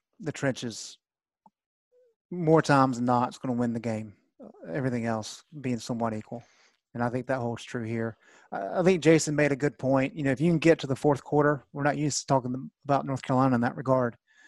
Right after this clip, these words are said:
But if you can get to the fourth quarter, all bets are off. And I say that because Sam Howell's played twenty-one games, seventeen touchdowns, no interceptions in the fourth quarter. His, his ability to elevate his game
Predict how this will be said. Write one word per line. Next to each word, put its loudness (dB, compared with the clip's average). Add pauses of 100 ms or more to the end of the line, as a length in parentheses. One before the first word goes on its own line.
(360)
But 0
if -2
you 2
can 2
get 4
to -2
the -2
fourth 2
quarter, 2
all 4
bets 0
are 0
off. -6 (220)
And -4
I -2
say 4
that 6
because -2
Sam 2
Howell's 4
played 4 (460)
twenty-one 6
games, 2 (380)
seventeen 2
touchdowns, 0
no 0
interceptions -6
in -10
the -8
fourth -12
quarter. -14 (640)
His, 2
his 4
ability 6
to -4
elevate 2
his -6
game -2